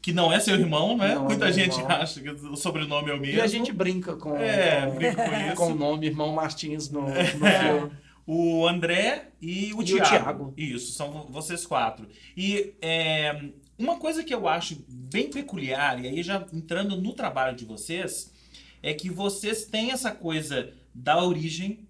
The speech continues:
Speaker 1: de ser de Contagem, de ter nascido lá, e os filmes são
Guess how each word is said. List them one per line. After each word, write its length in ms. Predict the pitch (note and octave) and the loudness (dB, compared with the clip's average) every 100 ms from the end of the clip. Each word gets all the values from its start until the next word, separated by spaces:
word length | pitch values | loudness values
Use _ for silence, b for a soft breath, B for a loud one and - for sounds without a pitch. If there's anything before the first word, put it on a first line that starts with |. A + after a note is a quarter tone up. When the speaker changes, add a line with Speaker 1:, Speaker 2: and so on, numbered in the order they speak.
| - | -14
Speaker 1:
de 80 | C#3 | -10
ser 200 | - C#3+ | -8 -8
de 120 | C#3 | -8
Contagem, 760 | B2+ B2+ D#3 E3+ D#3+ D3+ D3+ | -10 0 2 2 0 -2 -6
de 120 | C#3+ - | -8 -10
ter 120 | C#3+ | -6
nascido 440 | C3+ C3+ C#3 B2+ | -6 -6 -10 -6
lá, 440 | B2 C#3+ D3+ D3+ D3+ B _ | 0 2 4 2 0 B _
e 120 | D3 | -6
os 160 | D#3 - | -6 -4
filmes 240 | F3+ F3 | -4 -4
são 360 | - F#3 E3+ | -2 -2 -4